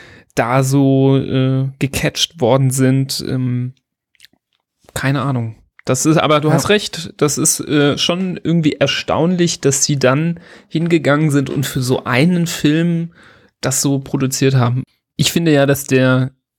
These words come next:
Speaker 1: ähm, dass der Film mit seiner Ästhetik schon sehr gut zu dem passt, auch mit diesen Helmen, die die tragen, dieses
Speaker 2: Mhm.
Speaker 1: Roboterartige passt sehr gut zu diesem Future-Design.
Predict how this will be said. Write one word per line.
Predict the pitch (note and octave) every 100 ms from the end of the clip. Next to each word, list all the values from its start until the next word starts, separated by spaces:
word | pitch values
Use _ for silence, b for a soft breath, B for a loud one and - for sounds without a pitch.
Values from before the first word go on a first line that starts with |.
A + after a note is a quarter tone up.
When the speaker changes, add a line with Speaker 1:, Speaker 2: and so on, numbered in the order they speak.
| -
Speaker 1:
ähm, | B2 A#2+ A#2+ A#2+ B2+ _ _ _ _ -
dass | C3+
der | -
Film | - D#3+ F3+ F#3 E3+
mit | C3+
seiner | C3+ C3+
Ästhetik | B2 - D3 D#3 C#3
schon | - C#3+ D3+
sehr | C3 C#3
gut | C3 D#3+
zu | - B2+
dem | A#2+ A#2+
passt, | - F3 - - -
auch | C3
mit | C3 A#2+
diesen | B2 A#2+ A#2+ A#2 - _ _
Helmen, | - C3+ D#3 F3 D#3+ D3+
die | D3
die | C#3+
tragen, | C#3 - C3 C#3+ C#3+ C#3+ C#3+ B2+
dieses | A#2+ A#2+ A#2
Speaker 2:
Mhm. | B2
Speaker 1:
Roboterartige | C#3 C#3 - A#2+ G2+ C3 C3+ B2 B2+ B2+
passt | B2 B2 - -
sehr | B2+ B2+
gut | C3 B2+
zu | A#2+
diesem | A#2+ A#2+ B2 B2
Future-Design. | - D3 - B2 A#2+ B2 B2 A#2+ B2 B2+